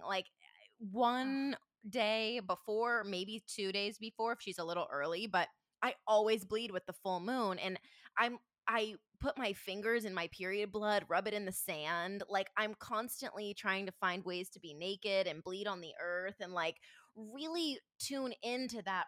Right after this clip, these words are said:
Speaker 1: primal weirdness. And I
Speaker 2: Yeah.
Speaker 1: just love it. And honestly, having period underpants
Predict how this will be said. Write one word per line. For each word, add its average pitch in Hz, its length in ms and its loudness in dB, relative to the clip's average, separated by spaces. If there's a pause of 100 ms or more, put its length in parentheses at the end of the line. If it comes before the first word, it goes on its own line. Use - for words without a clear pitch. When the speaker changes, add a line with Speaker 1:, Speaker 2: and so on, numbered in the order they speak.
(140)
Speaker 1:
primal 196 880 0
weirdness. 190 1120 -2 (300)
And 226 140 0
I 233 160 2
Speaker 2:
Yeah. 233 80 2
Speaker 1:
just 269 300 -2
love 190 420 0
it. 170 240 2
And 190 180 -4
honestly, 220 460 -4
having 208 460 0 (340)
period 196 360 0
underpants 160 760 -6